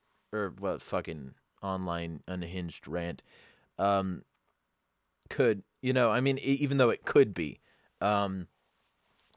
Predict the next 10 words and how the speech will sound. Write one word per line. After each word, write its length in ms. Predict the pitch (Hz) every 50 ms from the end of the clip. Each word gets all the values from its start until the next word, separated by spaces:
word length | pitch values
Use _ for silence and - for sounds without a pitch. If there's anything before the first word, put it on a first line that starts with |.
| _ -
this, 440 | - 120 139 143 135 - - - - _ _ - _ _ _ _ -
like, 320 | 135 135 139 135 - - _ _ _ -
I, 120 | 131 135 92
I 60 | 147 151
just, 360 | 143 175 175 - - - - _ _ _ _ -
I 100 | - 135
can't 300 | 131 - 170 151 143 113
stand 420 | - - - - 123 127 123 110 98
it. 160 | 87 - _ _ _ _ _ _ _ _ _ _ -
Like, 300 | 110 123 127 - -